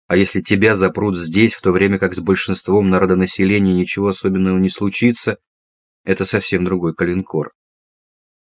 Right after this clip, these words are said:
«Нам нет нужды привлекать к игре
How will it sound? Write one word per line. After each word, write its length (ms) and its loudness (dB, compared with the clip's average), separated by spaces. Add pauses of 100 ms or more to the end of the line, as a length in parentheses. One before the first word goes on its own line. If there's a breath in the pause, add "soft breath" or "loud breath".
(200)
«Нам 320 4
нет 240 4
нужды 340 2
привлекать 520 0
к 160 -4
игре 400 2